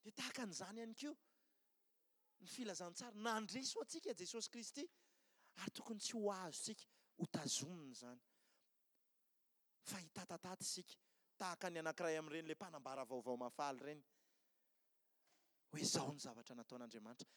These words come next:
lehibe Andriamanitra, ary tafitany ny on'ny Jordana.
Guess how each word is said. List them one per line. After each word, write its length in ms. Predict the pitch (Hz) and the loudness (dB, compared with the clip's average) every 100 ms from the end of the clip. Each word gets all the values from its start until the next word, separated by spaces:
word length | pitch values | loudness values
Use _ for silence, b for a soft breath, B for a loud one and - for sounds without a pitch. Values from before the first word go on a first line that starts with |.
| b | b
lehibe 380 | 143 131 147 143 | -10 -8 -6 -6
Andriamanitra, 500 | 127 117 113 127 - b b b b - 123 | -4 -6 -6 -8 -10 b b b b -4 -2
ary 200 | 147 180 b b | 0 -2 b b
tafitany 500 | - 156 196 - 160 | 4 4 0 -2 -6
ny 80 | 143 | -6
on'ny 140 | 139 113 | -6 -6
Jordana. 520 | 131 107 - 131 139 | -8 -8 -8 -8 -10